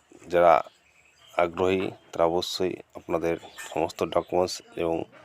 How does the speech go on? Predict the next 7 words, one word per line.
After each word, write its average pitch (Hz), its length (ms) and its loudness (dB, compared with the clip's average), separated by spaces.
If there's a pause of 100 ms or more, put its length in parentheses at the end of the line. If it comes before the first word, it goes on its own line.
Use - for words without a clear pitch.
(260)
রাখবেন 87 440 4
আবেদন 87 380 4
করার 85 260 0
জন্য। 90 180 0 (880)
তো 80 100 2
আবেদন 92 220 0 (100)
করতে 90 300 -4